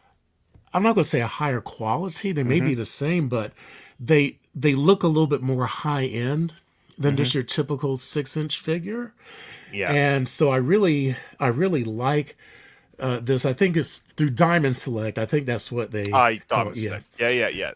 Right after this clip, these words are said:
Speaker 1: And so I was, I, I was like, "Man," I said, "I love this." I happened to pick up some in my local comic book store. And afterward, I said, "Oh, man, I, I think I'm, I'm going in on this line." So I'm gonna find myself a,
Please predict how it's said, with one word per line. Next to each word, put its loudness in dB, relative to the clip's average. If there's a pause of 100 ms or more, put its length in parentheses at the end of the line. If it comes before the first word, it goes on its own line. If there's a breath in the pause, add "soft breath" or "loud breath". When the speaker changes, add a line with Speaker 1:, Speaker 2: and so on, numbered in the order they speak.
(120)
Speaker 1:
And 0
so -2
I 0
was, -2
I, -4
I -4
was -4
like, -6
"Man," -6
I -8
said, -8
"I -4
love -4
this." -8
I -4
happened -4
to -4
pick -4
up -4
some -2
in -4
my -4
local -4
comic -4
book -10
store. -8 (680 loud breath)
And 0
afterward, -2
I -4
said, -6
"Oh, -4
man, -4
I, -6
I -4
think -4
I'm, -6
I'm -6
going -2
in -2
on 0
this -8
line." -4 (480 loud breath)
So 4 (280 loud breath)
I'm 2
gonna 4 (220)
find 2
myself 0
a, -2